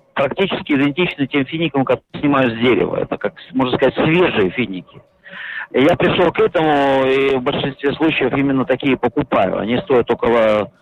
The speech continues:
четырёх евро, четыреста грамм упаковка. Вот. На базаре центральном рижском тоже их можно купить время от времени.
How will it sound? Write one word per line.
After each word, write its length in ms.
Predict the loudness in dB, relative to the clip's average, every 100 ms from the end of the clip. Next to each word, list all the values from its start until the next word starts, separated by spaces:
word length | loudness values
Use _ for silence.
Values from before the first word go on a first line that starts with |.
| _ _ -12
четырёх 440 | -8 -2 2 2
евро, 720 | 2 2 2 2 2 2 0 -2
четыреста 480 | -8 -4 -2 -2 0
грамм 260 | 0 2 0
упаковка. 640 | -2 -2 -2 -2 -8 -14 _ _ _ _ -6
Вот. 300 | -2 0 0
На 100 | -2
базаре 400 | 0 2 2 0
центральном 500 | -2 0 2 2 2
рижском 320 | 0 -2 -6
тоже 220 | -2 0 -2
их 80 |
можно 240 | -2 -4 -2
купить 320 | -4 -6 -4
время 260 | -2 0 -2
от 100 | 0
времени. 400 | -2 0 -4